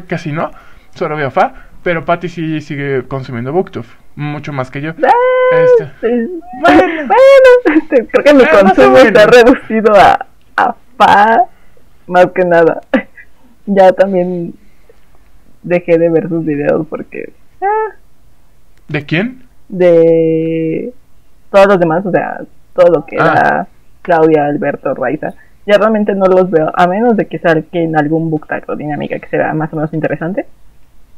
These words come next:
Speaker 2: Pues
Speaker 1: Ujú.
Speaker 2: lo veré. Si no, me quedo con nuestra señora Fa.
Speaker 1: Sí, nos persignamos, este, vamos a decir, "Yungi, <laughs> Yungi, Yungi, Yungi,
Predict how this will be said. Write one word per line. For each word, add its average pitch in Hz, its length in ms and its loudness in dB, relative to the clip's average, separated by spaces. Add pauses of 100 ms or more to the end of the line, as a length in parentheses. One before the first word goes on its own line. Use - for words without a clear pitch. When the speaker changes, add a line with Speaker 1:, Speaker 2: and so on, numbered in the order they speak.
(340)
Speaker 2:
Pues 139 180 -2 (100)
Speaker 1:
Ujú. 190 100 -16
Speaker 2:
lo 170 80 4
veré. - 200 -2 (100)
Si 175 80 -10
no, 233 340 -4 (720)
me 170 100 -8
quedo 185 220 -2
con 151 480 -4 (560)
nuestra 175 320 -10
señora 175 360 0
Fa. 190 240 -4 (920)
Speaker 1:
Sí, 135 120 -12 (360)
nos 151 260 -14
persignamos, 185 880 -4 (240)
este, 127 520 -16 (420)
vamos 185 320 -2
a 185 60 -2
decir, 185 400 -2 (180)
"Yungi, 254 560 -4
<laughs> 202 420 0
Yungi, 269 400 -6
Yungi, 226 400 -6
Yungi, 226 320 -6